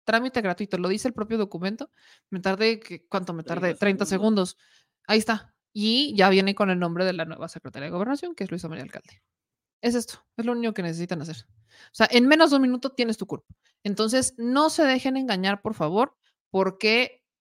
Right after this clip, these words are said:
Speaker 1: eh, los están transando. No hay nada de correo electrónicos, no hay nada de dinero, no hay nada de nada. Ustedes lo pueden hacer desde su documento. Eh, si tienen que hacer alguna modificación en los datos, esa es otra cosa,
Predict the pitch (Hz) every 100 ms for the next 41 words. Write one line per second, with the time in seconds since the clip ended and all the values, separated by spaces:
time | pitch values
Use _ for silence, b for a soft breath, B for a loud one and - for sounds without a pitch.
0 | _ - - - - 214 220 214 208 202
1 | - 226 254 247 - 196 190 180 180 170
2 | 160 - 202 208 233 254 254 247 247 220
3 | 190 196 196 190 214 240 240 233 220 208
4 | 208 185 170 180 214 233 226 220 220 214
5 | 214 170 165 156 - 180 214 208 185 190
6 | 185 160 208 269 b b b - 185 196
7 | 190 214 240 - - - 185 185 208 196
8 | 175 151 143 - _ B B B - 196
9 | 196 185 - _ - - 226 - 247 277
10 | 247 214 226 226 220 214 220 226 214 185
11 | - 180 170 156 - 214 247 247 214 185
12 | 190 185 220 - 185 175 190 190 190 233
13 | 226 277